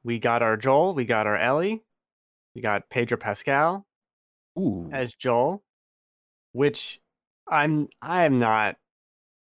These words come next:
Speaker 1: against him. I think he's great. I just don't know. Th-, this interpretation of Joel better be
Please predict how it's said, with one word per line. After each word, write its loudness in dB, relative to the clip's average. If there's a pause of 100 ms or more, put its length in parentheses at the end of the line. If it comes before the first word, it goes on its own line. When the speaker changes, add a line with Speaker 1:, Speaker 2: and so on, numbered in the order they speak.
(340)
Speaker 1:
against -2
him. 0
I -2
think -2
he's -8
great. -2 (720)
I 0
just -4
don't 2
know. 0 (600)
Th-, -6
this 2
interpretation 2
of -4
Joel 4
better 0
be -4